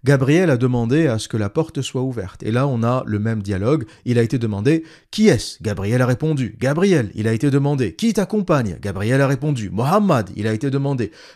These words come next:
A-t-il été appelé ? » Gabriel a répondu par l'affirmative. Puis, il a été dit, « Il est le bienvenu. Quelle excellente visite est la sienne. » La porte a été ouverte.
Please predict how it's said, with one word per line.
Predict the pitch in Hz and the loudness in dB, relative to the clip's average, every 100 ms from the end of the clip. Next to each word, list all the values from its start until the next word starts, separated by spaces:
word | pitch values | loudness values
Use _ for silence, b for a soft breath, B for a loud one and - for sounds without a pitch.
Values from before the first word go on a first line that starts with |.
| B | B
A-t-il | 101 95 - 123 | -6 -4 -4 -4
été | 104 90 | -4 -4
appelé ? » | 82 78 90 127 - B - | -6 -4 -4 -4 -8 B 0
Gabriel | 139 135 165 160 | 2 4 2 2
a | |
répondu | 139 139 123 147 | 0 -2 -4 -4
par | 120 | -4
l'affirmative. | 98 95 - 90 85 - - - - - _ _ _ _ | -6 -6 -6 -8 -8 -12 -16 -18 -20 -20 _ _ _ _
Puis, | - 87 82 - _ | -10 -8 -10 -14 _
il | - 90 | -10 -6
a | 82 | -6
été | 78 73 | -8 -10
dit, « | 76 113 _ b b b | -10 -14 _ b b b
Il | 117 | 2
est | 170 | 4
le | 175 | 4
bienvenu. | 120 127 127 117 104 _ _ b b | 2 0 0 -4 -6 _ _ b b
Quelle | 151 | 4
excellente | 185 - - 175 165 185 180 160 | 4 2 -2 2 2 2 2 0
visite | 127 135 127 131 | -2 -2 -2 -2
est | 123 | -4
la | 113 | -4
sienne. » | - - 95 87 101 _ b - | -8 -8 -8 -10 -18 _ b -4
La | 107 | -4
porte | - 151 - | -2 -4 -4
a | 120 | -6
été | 110 123 | -6 -6
ouverte. | 113 95 87 - | -8 -8 -10 -14